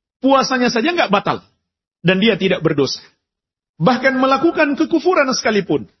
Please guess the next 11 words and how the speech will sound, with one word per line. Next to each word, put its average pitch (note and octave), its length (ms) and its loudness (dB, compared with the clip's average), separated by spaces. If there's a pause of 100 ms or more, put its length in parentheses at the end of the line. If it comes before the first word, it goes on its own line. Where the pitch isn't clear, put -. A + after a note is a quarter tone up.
Sebagaimana G#3+ 480 0
firman G3 320 0
Allah, G3+ 400 0 (320)
Illa A#3+ 400 2
man G3+ 240 -2
ukriha C#4+ 680 -2 (200)
"Wa F#3 160 4
qalbuhu B3 720 2
mutmainnum F#3 960 0
bil E3+ 240 0 (240)
iman." A2+ 480 -2